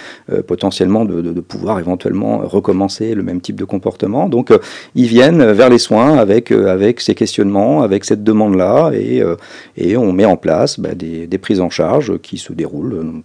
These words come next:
tout dans de bonnes conditions, voilà, et on les accompagne, ben, dans, dans leur questionnement, et ça, ça peut durer, euh, plusieurs mois, plusieurs années.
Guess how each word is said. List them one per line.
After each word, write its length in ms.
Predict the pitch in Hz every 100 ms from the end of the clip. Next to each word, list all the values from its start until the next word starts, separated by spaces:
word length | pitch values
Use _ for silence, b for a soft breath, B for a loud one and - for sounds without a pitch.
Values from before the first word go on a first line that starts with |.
| -
tout 120 | 85
dans 100 | 82
de 60 |
bonnes 160 | 101 110
conditions, 420 | - 87 - -
voilà, 240 | 185 - 156
et 60 |
on 80 | 87
les 140 | 82 90
accompagne, 500 | - 85 160 135 127
ben, 300 | 110 95 90 - B B B
dans, 200 | - 85
dans 160 | 98 92
leur 140 | 92
questionnement, 720 | - 92 - 87 80 101 127
et 280 | 92 82 82
ça, 260 | 80 82 117
ça 120 | -
peut 140 | - -
durer, 380 | 78 - 87
euh, 140 | 117 - - 95 95
plusieurs 260 | - 87 78
mois, 160 | 78
plusieurs 300 | 98 110 95
années. 180 | 90 78